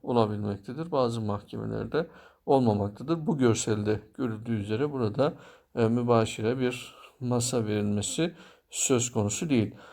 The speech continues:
Altı numaralı alan olarak göstermiş olduğumuz alan, değerli arkadaşlarım, burada, e, seyirciler duruşmaya geldiğinde, e, arka tarafta,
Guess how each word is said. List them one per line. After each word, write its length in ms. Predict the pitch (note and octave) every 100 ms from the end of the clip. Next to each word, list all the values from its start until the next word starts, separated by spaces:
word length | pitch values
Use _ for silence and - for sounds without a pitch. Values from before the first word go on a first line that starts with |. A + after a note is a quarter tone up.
| - -
Altı 360 | D#3+ F#3 D4
numaralı 360 | D#4 C4 A3 F#3+
alan 220 | F3 G3+
olarak 380 | G#3+ E3 C3+ B2
göstermiş 560 | D3 - E3 D#3+ D#3+
olduğumuz 580 | D#3+ C#3+ B2+ C3 B2 A#2
alan, 320 | C3+ A#2+ G3+
değerli 240 | G#3 G3 E3
arkadaşlarım, 580 | D3 B2 B2+ - F3 F3
burada, 340 | F3 D3+ D3+ - - _ -
e, 300 | C#3 C#3 C3 A#2+ - _
seyirciler 1000 | - - D3+ E3 D#3+ C#3+ D3+ F#3 C#3 - -
duruşmaya 560 | B2 A#2 - A#2+ A#2
geldiğinde, 800 | G#2+ A2+ G2+ G2+ G#2+ G#2 C3 E3 - _ _ -
e, 60 |
arka 540 | C3+ B2 - D3+ - B2
tarafta, 640 | A#2 G#2 G2 - D3 F3+